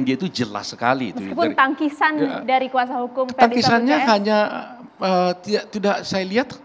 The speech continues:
Speaker 1: tidak, kalau eksepsi menurut saya itu tidak begitu strong ya. Ya.
Speaker 2: Hmm.
Speaker 1: Nah, kemudian yang saya lihat adalah bahwa argumen mengatakan soal pelecehan-pelecehan ini ditekan-tekankan,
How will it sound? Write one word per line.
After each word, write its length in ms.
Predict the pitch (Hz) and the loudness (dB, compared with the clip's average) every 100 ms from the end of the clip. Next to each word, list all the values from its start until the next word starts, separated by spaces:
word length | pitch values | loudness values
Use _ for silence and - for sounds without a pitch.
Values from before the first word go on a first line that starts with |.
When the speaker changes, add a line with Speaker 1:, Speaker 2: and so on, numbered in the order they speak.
| - | -8
Speaker 1:
tidak, 560 | 185 160 156 147 139 - | 2 6 6 4 0 -2
kalau 240 | 151 151 | 2 4
eksepsi 560 | 151 151 156 160 - 214 | 4 0 -4 -4 -2 -6
menurut 320 | 175 143 131 | -4 -4 -2
saya 160 | 135 131 | -2 -2
itu 160 | 170 180 - - - - - | -4 -6 -10 -20 -20 -20 -2
tidak 240 | 147 127 | 0 0
begitu 160 | 123 113 | -4 -6
strong 400 | - 104 101 85 | -4 -4 -4 -8
ya. 120 | 82 | -12
Ya. 160 | - - - | -10 -10 -10
Speaker 2:
Hmm. 80 | - - - - | -18 -20 -20 -20
Speaker 1:
Nah, 160 | - 131 | -4 -2
kemudian 560 | - 170 180 190 247 262 | 2 0 2 4 4 4
yang 160 | 143 165 | 0 -2
saya 160 | 156 139 | -2 -2
lihat 320 | 117 - - | -4 -6 -8
adalah 560 | 92 82 76 101 180 - - - - | -10 -10 -8 -4 -4 -6 -20 -20 -10
bahwa 560 | 165 165 156 220 247 254 - - - - - - - - - | -2 0 2 2 2 -2 -12 -20 -20 -20 -20 -20 -20 -20 0
argumen 560 | 208 214 196 233 214 | 2 2 2 2 2
mengatakan 540 | 190 185 170 165 151 143 | 0 -2 -2 -2 -4 -4
soal 160 | - 139 | -8 -4
pelecehan-pelecehan 960 | 170 156 - 190 - 156 147 175 170 | -4 -2 -2 -4 -2 -2 -2 -2 -4
ini 160 | 190 160 | -4 -4
ditekan-tekankan, 800 | 151 151 160 160 240 214 175 | -4 -4 -6 -2 -2 -2 -4